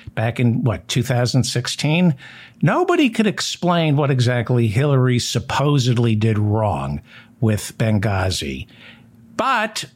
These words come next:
Kevin McCarthy was quoted as saying, "We accomplished in knocking her poll numbers down."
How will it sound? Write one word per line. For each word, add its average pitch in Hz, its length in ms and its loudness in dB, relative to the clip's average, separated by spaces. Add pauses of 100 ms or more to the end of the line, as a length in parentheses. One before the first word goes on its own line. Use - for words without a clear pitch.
(260)
Kevin 143 300 0
McCarthy 170 540 0
was 135 160 2
quoted 131 400 0
as 127 180 0
saying, 123 480 2
"We 117 140 2
accomplished 135 760 0
in 110 100 2
knocking 117 560 0
her 117 140 0
poll 120 380 -2
numbers 76 500 -2
down." 69 520 -4